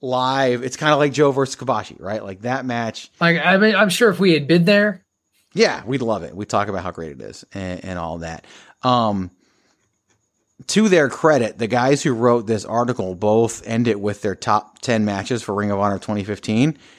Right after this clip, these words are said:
Speaker 1: and it comes in
Speaker 2: Right.
Speaker 1: number four on the list for both of them. Um, so that, you know.
Speaker 2: So, yeah, so it's definitely up there.
Speaker 1: Joe versus Kobashi, by the way, comes in number two for both of them. The number one match for both of them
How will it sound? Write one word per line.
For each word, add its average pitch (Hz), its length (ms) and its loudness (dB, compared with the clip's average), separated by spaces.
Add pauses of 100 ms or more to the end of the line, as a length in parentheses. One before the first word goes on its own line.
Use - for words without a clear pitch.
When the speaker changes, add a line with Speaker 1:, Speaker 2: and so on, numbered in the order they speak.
(220)
Speaker 1:
and 123 120 0
it 120 80 0
comes 156 220 2
in 151 80 6
Speaker 2:
Right. 139 80 6
Speaker 1:
number 120 200 4
four 104 680 0
on 110 160 2
the 107 80 2
list 101 300 0
for 90 120 -10
both 98 360 -4
of 85 100 -12
them. - 180 -18 (520)
Um, 90 580 -4 (180)
so 82 440 -8 (120)
that, 90 380 -8
you 98 140 -10
know. 82 80 -12
Speaker 2:
So, 151 100 -6
yeah, 135 220 2
so - 100 -10
it's 131 140 -10
definitely 147 340 0
up 135 140 -2
there. 101 220 -10 (120)
Speaker 1:
Joe 151 220 4
versus 147 300 2
Kobashi, 131 380 -2
by 117 120 2
the 107 40 0
way, 101 140 -2
comes 110 240 -6
in 107 80 -6
number 98 180 -8
two 165 280 -10
for 131 120 -12
both 87 240 -14
of - 60 -20
them. 80 180 -14 (380)
The 127 80 -2
number 135 340 4
one 151 300 4
match 131 260 0
for 131 120 -4
both 110 260 -4
of 135 120 -2
them 175 220 0